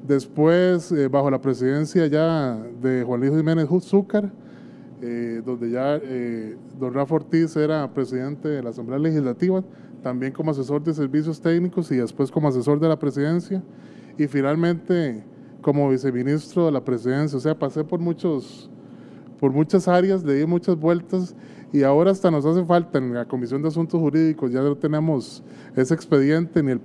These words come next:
ni el expediente procesal civil, solo nos queda el procesal agrario, que pronto va a salir, estoy seguro, y el procesal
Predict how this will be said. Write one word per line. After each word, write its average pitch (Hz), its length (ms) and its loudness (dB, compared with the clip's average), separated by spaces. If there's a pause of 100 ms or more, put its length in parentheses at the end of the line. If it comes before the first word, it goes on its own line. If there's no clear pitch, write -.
ni 135 100 0
el 127 100 0
expediente 135 540 -2
procesal 139 420 0
civil, 160 340 2
solo 156 200 2
nos 151 180 0
queda 156 220 2
el 151 80 -2
procesal 139 440 0
agrario, 160 520 2 (560)
que 120 100 -2
pronto 156 440 2
va 165 80 6
a - 20 4
salir, 160 320 2 (460)
estoy 135 180 0
seguro, 156 520 0
y 127 60 -4
el 123 100 0
procesal 131 760 -2